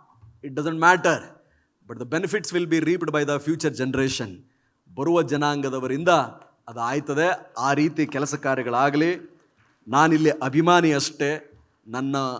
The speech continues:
ನನಗೆ ಓದಿನ ಗೀಳನ್ನು ಹಚ್ಚಿದ್ದು, ಕಾದಂಬರಿಗಳನ್ನ, ಕಾದಂಬರಿಗಳನ್ನ ನಾನು ಹುಡುಕುವಂತೆ ಮಾಡಿದ್ದು ರವಿ ಬೆಳಗೆರೆಯವರ ಬರಹ ಮತ್ತು ಆ, ಅವರ ಆ ಶೈಲಿ,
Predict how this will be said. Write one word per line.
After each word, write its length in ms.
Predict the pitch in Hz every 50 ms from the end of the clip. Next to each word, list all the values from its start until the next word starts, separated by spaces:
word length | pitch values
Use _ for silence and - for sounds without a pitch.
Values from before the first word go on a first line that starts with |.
| - 127
ನನಗೆ 280 | 131 127 131 139 131 131
ಓದಿನ 420 | 127 127 135 147 160 147 147 147
ಗೀಳನ್ನು 480 | 135 131 110 - 196 202 190 165 147 135
ಹಚ್ಚಿದ್ದು, 580 | 135 135 - - 120 107 110 127 139 143 151 - _ _ _ _ _
ಕಾದಂಬರಿಗಳನ್ನ, 920 | - - 117 127 139 151 151 151 147 143 139 - 135 131 131 127 127 127 127 123 123 123 120 110 _ _ _ _ _
ಕಾದಂಬರಿಗಳನ್ನ 760 | - 127 139 151 175 180 175 165 165 151 156 151 151 147 147 143
ನಾನು 240 | 139 135 131 131 123
ಹುಡುಕುವಂತೆ 560 | - 143 170 165 - 160 156 143 135 135 127
ಮಾಡಿದ್ದು 680 | 113 117 117 120 123 123 113 120 143 151 147 - - _ _ _ _ _ -
ರವಿ 160 | 107 113 135
ಬೆಳಗೆರೆಯವರ 640 | 127 120 117 113 107 104 110 104 104 104 104 104 104
ಬರಹ 340 | 92 104 104 117 113 107 139 143 160 160 - - _ _ _ _ _ _ -
ಮತ್ತು 380 | 113 113 - - 120 113 113 110
ಆ, 540 | - - - 113 113 113 110 110 107 107 107 92 - - - _ _ - -
ಅವರ 220 | 113 123 131 127
ಆ 340 | 127 123 120 117 - 120 135
ಶೈಲಿ, 500 | 139 - - - 156 165 165 165 175 196